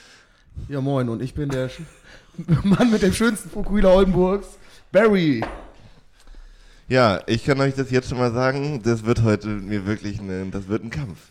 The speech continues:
Speaker 2: Also ich, äh, hab wirklich einen... Also ich weiß nicht, ob ihr da draußen schon mal Sangria mit Korn getrunken habt, aber das Zeug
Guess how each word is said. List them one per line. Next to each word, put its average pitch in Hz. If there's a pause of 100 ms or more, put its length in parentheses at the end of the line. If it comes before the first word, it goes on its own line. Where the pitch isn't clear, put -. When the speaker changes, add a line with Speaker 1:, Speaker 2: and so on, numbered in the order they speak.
(440)
Speaker 2:
Also 90
ich, 104
äh, 101
hab 101
wirklich 107
einen... 95 (640)
Also 98
ich 101
weiß 117
nicht, 120
ob 104
ihr 107
da 110
draußen 104
schon 104
mal 95
Sangria 92
mit 98
Korn 110
getrunken 87
habt, -
aber 85
das 90
Zeug 101